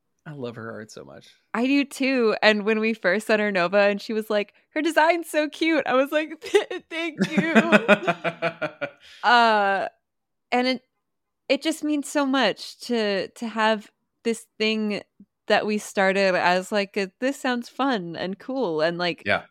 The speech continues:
Speaker 2: it's a
Speaker 3: Right.
Speaker 2: pretty niche thing, so, like, hopefully it does okay. And then to just be met with the response we've been met with has been incredible. And it just, every day we're like, "Wow, people really like the show."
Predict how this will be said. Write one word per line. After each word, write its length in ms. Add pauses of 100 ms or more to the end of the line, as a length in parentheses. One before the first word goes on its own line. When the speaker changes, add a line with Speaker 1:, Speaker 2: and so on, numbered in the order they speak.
(360)
Speaker 2:
it's 160
a 60
Speaker 3:
Right. 160
Speaker 2:
pretty 160
niche 500
thing, 560
so, 160
like, 220
hopefully 500
it 140
does 220
okay. 640 (440)
And 220
then 400 (120)
to 100
just 420 (140)
be 100
met 240
with 140
the 100
response 480
we've 100
been 120
met 180
with 220
has 280
been 420 (920)
incredible. 800 (100)
And 320
it 160
just, 360 (420)
every 240
day 180
we're 120
like, 220 (260)
"Wow, 560 (100)
people 300
really 260
like 240
the 120
show." 840